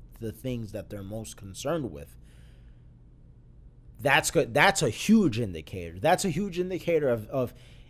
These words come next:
if the establishment route, what the Democrats are pushing,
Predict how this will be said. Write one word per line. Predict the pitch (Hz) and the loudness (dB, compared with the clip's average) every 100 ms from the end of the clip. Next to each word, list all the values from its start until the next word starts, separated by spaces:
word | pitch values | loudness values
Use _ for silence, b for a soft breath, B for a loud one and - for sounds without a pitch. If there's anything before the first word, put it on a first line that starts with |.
| - | -4
if | 139 131 - b b b b - - | -2 -2 -4 b b b b -20 -8
the | 120 | -4
establishment | 110 - 165 160 170 175 - 160 113 110 | -2 2 6 6 6 2 0 -2 -2 2
route, | 123 151 170 - - - - - - - - - - - - - - - - - - - - - | 6 6 4 -2 -14 -18 -20 -20 -20 -20 -20 -20 -20 -20 -20 -20 -20 -20 -20 -20 -20 -20 -20 -16
what | 123 107 127 120 | -10 0 2 2
the | 123 113 104 98 85 101 95 | 2 0 0 -6 -8 -10 2
Democrats | 143 156 - 156 139 - | 4 4 4 4 4 4
are | 131 | 0
pushing, | 123 - 143 - 143 139 | 2 2 4 2 -2 -4